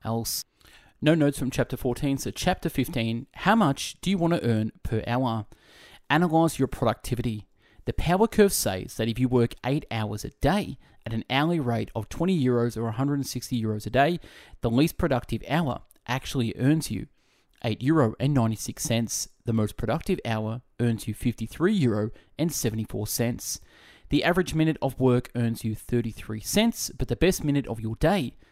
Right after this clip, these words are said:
earns you fifteen euros and forty-nine cents. Try to take a closer look at what you can sell and at what price. Then, whenever possible, delegate lower value added tasks to physical or digital assistants.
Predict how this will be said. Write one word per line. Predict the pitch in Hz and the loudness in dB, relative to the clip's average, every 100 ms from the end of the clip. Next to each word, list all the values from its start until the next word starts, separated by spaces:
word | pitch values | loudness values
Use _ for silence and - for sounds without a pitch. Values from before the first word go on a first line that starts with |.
| _ - | _ 0
earns | 127 123 117 | 2 2 2
you | 127 120 | 0 0
fifteen | - - 127 - 156 170 | -2 0 0 0 -2 0
euros | 123 113 113 107 - | -2 -2 -2 -4 -4
and | 131 135 | -8 -4
forty-nine | 113 107 107 107 104 | -6 -4 -6 -6 -6
cents. | - 110 98 - - _ _ - - _ - | -4 -4 -4 -8 -10 _ _ -20 -20 _ 0
Try | 233 | 2
to | 240 | 2
take | 233 - | 0 0
a | |
closer | - 185 180 | 0 2 2
look | 139 120 - | 0 0 -2
at | 127 123 | -6 0
what | 127 120 | 0 2
you | 127 | 0
can | 120 110 | -2 -2
sell | 107 - 156 220 233 _ _ | -2 0 2 2 -4 _ _
and | 135 139 139 | 0 0 0
at | 127 - | -4 -4
what | 120 - | -4 -4
price. | - 117 110 - - - _ _ _ _ - | -2 -2 -2 -4 -10 -14 _ _ _ _ -6
Then, | 117 135 131 | 2 2 2
whenever | 127 120 117 117 | 2 0 0 -2
possible, | - 156 160 170 165 - - _ _ | 0 0 2 2 0 -2 -18 _ _
delegate | - 143 165 151 156 - | 2 4 4 2 0 -2
lower | 117 117 143 | 2 4 4
value | 147 120 113 113 | 4 2 2 -2
added | 110 113 107 | -2 -4 -4
tasks | - - 180 208 - - - - - | -2 2 2 2 -2 -8 -10 -14 -6
to | 190 | -2
physical | - 156 170 165 160 | 0 0 2 2 2
or | 165 | 0
digital | 151 120 - 117 | 0 -2 -2 -4
assistants. | 113 - - 120 107 - | -4 -4 0 0 0 -4